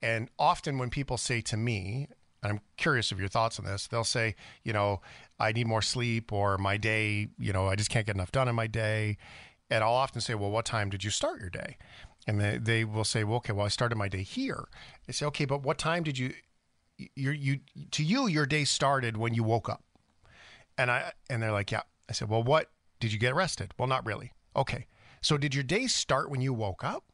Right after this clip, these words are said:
or did your day start when you went to bed?" Because if getting rest is the cause for a good day tomorrow,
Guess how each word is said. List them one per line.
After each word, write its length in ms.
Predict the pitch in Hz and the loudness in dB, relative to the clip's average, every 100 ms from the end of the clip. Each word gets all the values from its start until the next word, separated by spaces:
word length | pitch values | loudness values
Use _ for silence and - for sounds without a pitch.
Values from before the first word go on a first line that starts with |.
| _ _ _ _ - - - | _ _ _ _ -20 -8 0
or 100 | 139 | 2
did 140 | 120 | 2
your 100 | 117 | 0
day 200 | 127 208 | 0 2
start 340 | 185 - 147 | 2 2 0
when 140 | 127 117 | 2 0
you 80 | 117 | 0
went 160 | 131 | -2
to 60 | - | -6
bed?" 280 | - - - - _ _ _ _ _ _ _ _ _ - | -10 -12 -18 -20 _ _ _ _ _ _ _ _ _ -2
Because 220 | 135 139 | 2 4
if 140 | 127 117 | 2 0
getting 380 | 160 202 143 127 | 0 2 2 2
rest 360 | 208 143 - | 2 2 0
is 160 | 131 107 | -2 -2
the 80 | - | -2
cause 460 | - 156 120 117 | 2 2 2 -2
for 220 | - 117 | -4 -2
a 60 | 107 | -2
good 280 | 107 127 110 | 0 -2 0
day 180 | 120 113 | 0 2
tomorrow, 640 | - 113 127 269 104 113 | 2 4 4 4 2 0